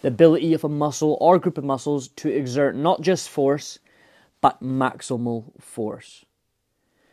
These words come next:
So what does that mean? Well, it means when we're training to build strength, we need to be ex-, exerting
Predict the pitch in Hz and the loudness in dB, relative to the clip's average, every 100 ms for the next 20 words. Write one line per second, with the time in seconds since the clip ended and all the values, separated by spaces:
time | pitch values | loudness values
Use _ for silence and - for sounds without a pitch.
0 | _ _ _ _ _ _ - 170 160 160 | _ _ _ _ _ _ 4 6 6 4
1 | 156 165 123 123 113 113 143 139 156 160 | 4 4 2 -2 -8 -6 -2 0 2 2
2 | 165 156 143 - 156 170 156 143 127 123 | 2 0 -2 -2 -2 0 0 -2 0 -2
3 | - 127 - 135 131 - 131 123 120 - | -2 -6 -6 -6 -6 -4 -4 -4 -8 -10
4 | 117 113 113 127 | -6 -4 -4 -4